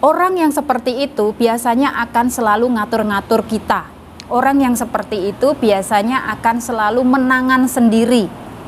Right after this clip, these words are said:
Orang yang seperti itu biasanya malah justru pekerjaannya itu akan dibebankan sama kita. Terus mbaknya ini sampai kena mental, teman-teman. Bingung gimana cara menghadapinya.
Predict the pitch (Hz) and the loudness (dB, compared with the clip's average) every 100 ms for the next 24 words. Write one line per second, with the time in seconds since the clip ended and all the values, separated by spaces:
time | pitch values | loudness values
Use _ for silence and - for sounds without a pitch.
0 | - - - - - 320 330 320 302 294 | -16 -16 -16 -4 0 2 2 2 2 0
1 | - 254 262 254 254 269 262 247 240 254 | -2 0 0 0 -2 0 0 2 2 2
2 | 262 269 277 311 320 320 - - - - | 2 0 2 0 0 -4 -10 -18 -16 -16
3 | - - - - - - - - - 240 | -14 -14 -14 -16 -16 -16 -16 -16 -4 0
4 | 269 277 254 214 - 254 - 269 214 - | 2 2 0 -6 -6 -6 -2 0 0 -2
5 | - 220 - 240 220 233 233 240 262 - | -2 -4 0 0 0 -2 -4 -2 0 0
6 | 220 247 220 196 190 185 185 202 202 190 | 0 -2 -2 -4 -4 -4 -2 -4 -4 -4
7 | 185 - 185 165 160 - - - - - | -6 -6 -8 -8 -10 -20 -20 -20 -20 -20
8 | - - - 294 330 277 - 202 202 220 | -20 -20 -4 0 0 -2 -4 -2 -2 -2
9 | 233 226 233 254 220 196 202 - 196 185 | -4 -2 -2 -2 -4 -4 -6 -4 -6 -6
10 | 196 196 190 190 170 170 170 160 170 170 | -6 -6 -4 -4 -6 -8 -10 -10 -12 -12
11 | - - - - - - - - 220 220 | -16 -20 -20 -20 -20 -20 -10 0 4 6
12 | 233 180 151 208 208 214 220 214 190 185 | 4 2 -4 -2 0 0 -2 0 -2 -2
13 | 180 170 165 165 170 165 | -6 -8 -8 -6 -6 -8